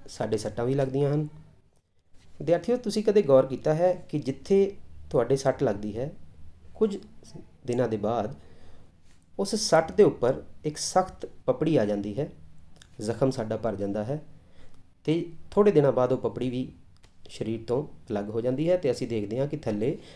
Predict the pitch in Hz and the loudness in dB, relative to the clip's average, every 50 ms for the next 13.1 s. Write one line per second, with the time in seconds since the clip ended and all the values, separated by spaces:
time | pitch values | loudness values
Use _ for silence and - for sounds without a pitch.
0 | - - - 123 135 175 202 202 - - 110 110 - 202 - - - - 110 104 | -10 -4 0 4 6 6 4 4 2 0 -2 -2 -2 -4 -8 -12 -8 -6 -6 -4
1 | 95 95 98 95 95 - - - - - - - - - - - - - - - | -4 -6 -8 -10 -10 -12 -14 -16 -18 -18 -20 -20 -20 -20 -18 -20 -20 -20 -20 -20
2 | - - - - - - - - - _ _ _ _ _ _ _ _ _ - - | -20 -20 -20 -20 -20 -20 -20 -20 -20 _ _ _ _ _ _ _ _ _ -16 -8
3 | - 143 165 185 180 - - 226 220 - - 156 170 - - 220 214 214 202 185 | -2 2 2 2 2 4 4 4 4 4 4 4 4 4 4 4 4 4 4 2
4 | 175 - 151 127 104 98 101 - - - - - - - - - - - - - | 2 2 2 2 2 0 -4 -6 -8 -14 -18 -20 -20 -20 -20 -20 -20 -20 -20 -20
5 | - - - - - - - - - - - - - - - - - - 180 190 | -20 -20 -20 -20 -18 -18 -20 -20 -20 -20 -20 -20 -18 -18 -18 -14 -8 -2 2 4
6 | 202 208 220 214 214 - - - - - - - - 214 208 196 - - - - | 6 6 4 2 -2 -8 -16 -14 -12 -10 -6 -2 0 -2 -2 -2 -8 -14 -12 -2
7 | - 151 156 160 165 160 135 117 123 120 - - - 156 151 - 143 127 123 - | 2 4 4 6 4 4 0 0 -2 -6 -4 0 0 0 0 0 -4 -2 -2 -2
8 | 110 101 104 98 95 107 120 151 - - - - - - - - 107 107 101 - | -2 -2 -2 -4 -6 -8 -8 -10 -12 -16 -20 -20 -18 -14 -10 -8 -6 -6 -6 -6
9 | 104 104 104 101 98 101 98 117 127 - - - - - - - - - - - | -8 -8 -6 -6 -6 -4 -4 -6 -6 -8 -12 -18 -18 -18 -18 -18 -18 -16 -16 -16
10 | - - - - - - - 202 202 - - - 156 151 156 160 156 156 156 160 | -18 -18 -20 -20 -6 -2 0 0 0 0 2 2 4 6 6 6 4 4 2 0
11 | - - - - - 110 107 104 107 104 104 107 113 143 - - - - 107 110 | -4 -10 -8 -4 -2 -2 -2 -2 -4 -4 -4 -4 -4 -4 -6 -8 -14 -12 -8 -6
12 | 104 98 95 95 139 156 214 - - - - 110 95 95 - - - - - - | -4 -4 -4 -4 -4 -6 -6 -8 -12 -8 -4 -4 -4 -4 -6 -14 -16 -14 -12 -12
13 | - - | -14 -14